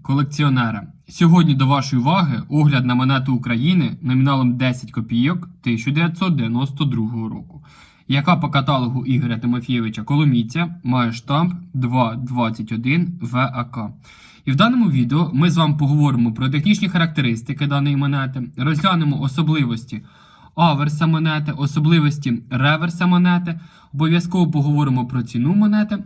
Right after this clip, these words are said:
та вкажемо всі особливості. Отже,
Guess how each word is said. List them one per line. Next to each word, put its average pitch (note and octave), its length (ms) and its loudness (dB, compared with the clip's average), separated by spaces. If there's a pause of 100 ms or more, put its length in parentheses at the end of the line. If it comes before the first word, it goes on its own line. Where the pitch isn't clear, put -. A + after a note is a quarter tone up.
(120)
та G#3+ 140 2
вкажемо E3+ 500 2
всі C3+ 340 -2
особливості. - 800 -10 (580)
Отже, A3 440 2